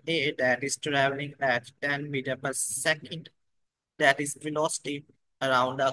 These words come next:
curve, while increasing its speed at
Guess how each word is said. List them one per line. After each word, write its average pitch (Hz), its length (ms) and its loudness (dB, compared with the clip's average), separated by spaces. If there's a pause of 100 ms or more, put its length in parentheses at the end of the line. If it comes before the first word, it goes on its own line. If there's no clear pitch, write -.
curve, 135 320 2
while 120 300 4 (100)
increasing 143 680 -2 (120)
its 175 240 0
speed 202 520 -2
at 120 300 4